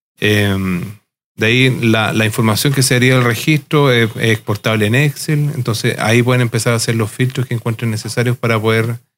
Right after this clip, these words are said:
eh, primero orientar y saber cuántos pasajeros, por ejemplo, llegaron el, el año pasado. Y esta es una de las preguntas que, que, que tiramos a la mesa hoy día en la mañana. La gente que lleva un registro físico, un registro en libros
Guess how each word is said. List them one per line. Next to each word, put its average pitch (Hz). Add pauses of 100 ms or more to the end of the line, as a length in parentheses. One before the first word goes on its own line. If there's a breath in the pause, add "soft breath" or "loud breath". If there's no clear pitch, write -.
(140)
eh, 104 (340)
primero 135
orientar 113
y 123
saber 117
cuántos 123
pasajeros, 117
por 117
ejemplo, 117
llegaron 120
el, 113
el 117
año 117
pasado. 110
Y 120
esta 123
es -
una 135
de 135
las 127
preguntas 131
que, 131 (500)
que, 113
que 117
tiramos 117
a -
la 117
mesa 123
hoy 120
día 117
en 113
la 117
mañana. 104 (640)
La 107
gente 151
que 143
lleva 143
un 143
registro 139
físico, 110
un 110
registro 120
en 117
libros 110